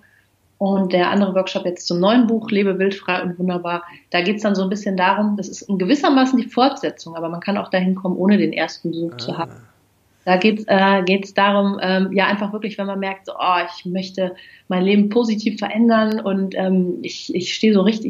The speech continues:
Speaker 1: ich scharre so richtig mit den Hufen“,
Speaker 2: Mhm.
Speaker 1: ja, dass man das so ein bisschen verankert. Wo geht's hin? Wo sind meine Ziele, meine neuen Visionen?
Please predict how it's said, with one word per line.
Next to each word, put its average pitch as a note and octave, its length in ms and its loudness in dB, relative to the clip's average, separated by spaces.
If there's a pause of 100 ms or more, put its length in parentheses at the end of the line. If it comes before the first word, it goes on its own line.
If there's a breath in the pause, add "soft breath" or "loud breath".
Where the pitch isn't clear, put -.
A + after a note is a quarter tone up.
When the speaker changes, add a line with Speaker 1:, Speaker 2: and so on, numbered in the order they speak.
Speaker 1:
ich - 60 -2
scharre A#3+ 260 0
so G3+ 80 -2
richtig B3 260 -2
mit G#3+ 140 -2
den G3+ 160 0
Hufen“, A#3 520 2 (300 loud breath)
Speaker 2:
Mhm. C#3+ 100 -8
Speaker 1:
ja, G3 240 0 (380)
dass F#3+ 180 -4
man G#3+ 140 2
das G#3 160 0
so A#3 60 0
ein G3+ 60 0
bisschen A3+ 260 -2
verankert. G#3 440 0
Wo G#3+ 60 -8
geht's A#3 280 -4
hin? A3 220 2
Wo F3+ 100 -2
sind G3 180 -4
meine G3 320 0
Ziele, B3+ 460 2
meine F#3+ 220 0
neuen F#3+ 300 0
Visionen? A3 640 2